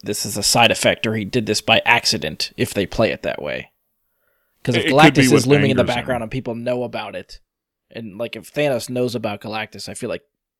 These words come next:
Speaker 1: even more to Josh's point, that has to be a reference point for pe-, like, that almost needs a name drop in these movies.
Speaker 2: We may get one.
Speaker 1: I mean, yeah, I guess that's,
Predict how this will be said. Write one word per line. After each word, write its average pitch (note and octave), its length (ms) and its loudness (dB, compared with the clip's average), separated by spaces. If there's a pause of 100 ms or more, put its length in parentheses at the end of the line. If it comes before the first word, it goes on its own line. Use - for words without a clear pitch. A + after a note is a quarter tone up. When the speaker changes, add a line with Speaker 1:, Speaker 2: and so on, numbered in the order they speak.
(240)
Speaker 1:
even C3+ 280 -8
more B2+ 160 -4
to A2+ 80 -8
Josh's B2+ 300 -2
point, - 220 -12
that B2 120 -6
has A#2+ 140 -12
to - 80 -16
be A#2+ 100 -10
a G#2+ 60 -10
reference A#2+ 440 -12
point - 320 -14
for - 120 -18
pe-, - 160 -20
like, B2 200 -8
that C#3 100 -4
almost C#3 240 -4
needs B2+ 140 -10
a A#2+ 60 -10
name A#2 260 -10
drop G2 380 -14 (1080)
in A#2+ 140 -10
these G#2 180 -12
movies. G2 500 -16 (360)
Speaker 2:
We G2+ 240 -4
may F#2+ 160 -4
get F2 180 -8
one. C3 220 -8 (1300)
Speaker 1:
I - 40 -12
mean, D#3 140 -2
yeah, C#3 120 2
I B2 60 2
guess C3 160 0
that's, - 260 -4